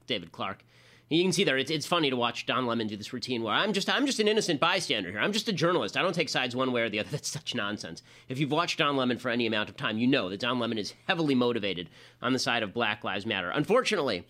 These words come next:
we have to let our Facebook Live fans go at this point. If you wanna see more, go to dailywire dot com. You can subscribe. The show will be up in a little bit. And you can also download the rest of the show from iTunes or SoundCloud. Uh, we are the number one conservative podcast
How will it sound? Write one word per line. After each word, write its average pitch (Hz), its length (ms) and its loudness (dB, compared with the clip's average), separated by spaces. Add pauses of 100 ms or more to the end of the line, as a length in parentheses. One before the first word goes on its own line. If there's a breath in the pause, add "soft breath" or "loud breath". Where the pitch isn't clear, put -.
(320 soft breath)
we 151 80 4
have 175 160 2
to 180 80 2
let 160 180 2
our 143 100 2
Facebook 156 440 0
Live 135 280 2
fans 127 340 0
go 143 340 2
at 123 160 -6
this 123 100 -4
point. 165 380 0 (240 loud breath)
If 131 100 -6
you 156 100 2
wanna 180 200 4
see 165 120 0
more, 156 240 4
go 139 120 0
to 123 80 -2
dailywire 151 760 2
dot 123 240 0
com. 139 300 0
You 110 60 -2
can 120 140 -6
subscribe. 151 560 -2
The 120 60 -6
show 127 140 -2
will 117 60 -2
be 120 100 -2
up 117 100 -2
in 120 80 -4
a 113 60 -2
little 110 180 -4
bit. 160 240 0 (340 loud breath)
And 175 300 4
you 135 80 2
can 147 100 -4
also 143 360 2
download 147 480 2
the 131 60 0
rest 185 260 0
of 170 80 -6
the 139 60 -2
show 135 240 0
from 127 160 -4
iTunes 147 640 2
or 123 120 -2
SoundCloud. 131 840 -2 (340 soft breath)
Uh, 107 140 -2
we 127 120 4
are 160 140 6
the 165 80 2
number 190 260 4
one 185 260 2
conservative 147 460 0
podcast 143 640 -2